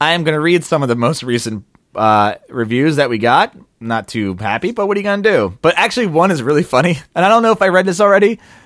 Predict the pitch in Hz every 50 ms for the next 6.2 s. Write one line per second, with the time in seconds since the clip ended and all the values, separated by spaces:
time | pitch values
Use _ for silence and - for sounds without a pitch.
0 | _ _ _ _ - - 139 143 143 139 139 143 139 135 - _ _ _ _ _
1 | _ _ _ _ - 170 180 165 180 208 220 220 202 196 170 160 180 185 175 165
2 | 160 156 143 165 160 165 151 - - 139 135 127 127 127 127 127 - - - _
3 | _ _ _ _ _ _ _ _ _ - - 135 165 190 226 262 277 214 190 180
4 | 180 175 170 165 165 165 165 - - 135 139 131 147 143 156 165 - - 156 143
5 | 127 135 143 143 143 143 127 135 127 - 143 139 139 135 - 131 110 107 104 104
6 | 104 104 104 104